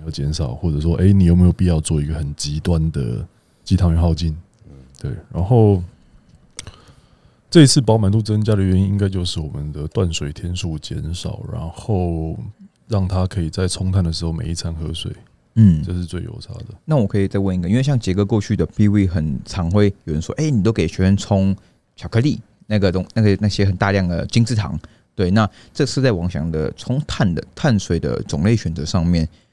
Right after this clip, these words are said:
Speaker 2: 一样是采取同样的策略，还是有做比较不一样的调整？以及说你对于这块你有什么想跟大家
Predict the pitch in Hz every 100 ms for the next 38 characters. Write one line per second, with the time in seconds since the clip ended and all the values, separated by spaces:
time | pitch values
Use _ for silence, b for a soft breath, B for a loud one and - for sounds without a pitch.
0 | b b - 131 127 120 98 85 - -
1 | 92 90 - 98 90 80 - 98 82 -
2 | 104 92 - 92 - 85 85 65 - -
3 | 85 - - 95 107 113 110 87 101 87
4 | 110 - 90 90 92 82 - 78 85 85
5 | 85 85